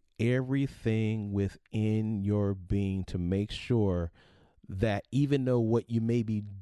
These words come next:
doing may be innocent in your eyes, you have to make sure you have to look at it from her eyes,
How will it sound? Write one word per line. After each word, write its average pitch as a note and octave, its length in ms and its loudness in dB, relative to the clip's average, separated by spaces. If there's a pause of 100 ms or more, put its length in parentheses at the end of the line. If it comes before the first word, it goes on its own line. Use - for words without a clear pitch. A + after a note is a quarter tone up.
doing C3 500 4 (220)
may G#2+ 240 2
be G2+ 200 0 (120)
innocent C3 480 0
in G2 180 -2
your A2 240 2
eyes, E3+ 400 0 (140)
you A2 220 0
have B2+ 180 0
to A#2 80 -4
make A#2 200 0
sure G#2+ 400 0 (400)
you A2 140 2
have A2 160 0
to A2 80 -2
look A#2 300 2
at G#2+ 160 2
it - 120 -6
from G#2 340 -2
her D#3 500 0
eyes, D#2+ 580 -4